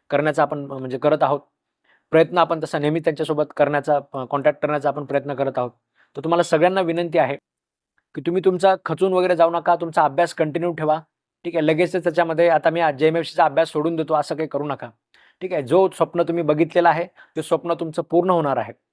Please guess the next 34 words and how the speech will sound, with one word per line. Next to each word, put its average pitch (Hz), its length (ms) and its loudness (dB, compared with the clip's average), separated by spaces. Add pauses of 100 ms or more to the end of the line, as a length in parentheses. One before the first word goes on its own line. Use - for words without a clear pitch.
(220)
ठीक 160 120 -6
आहे, 143 80 -2
हे 170 60 6
आपलं 165 260 4
आयुष्य 160 360 4
एकदाच 151 380 2
आहे, 156 140 0
हे - 340 -8
आयुष्य 156 280 2
परत 165 220 2
परत 165 280 0
तुम्हाला 156 200 -4
मिळणार 143 300 0
नाहीये. 120 280 -10 (420)
जे 139 100 0
मिळालेलं 175 420 6
आयुष्य 175 280 4
आहे, 160 60 -2
त्या 170 100 4
आयुष्यामध्ये 160 400 2
आपल्याला 160 240 4
आपलं 156 160 0
स्वप्न 160 280 -4
पूर्ण 156 320 -2
करून 151 200 -2
घ्यायचं 139 260 -2
आहे - 80 -12 (480)
आणि 139 120 -8
ते 160 60 0
स्वप्न 170 300 0
पूर्ण 175 320 0
करून 170 220 2
घेण्यासाठी 160 480 -2
तुम्ही 165 260 -6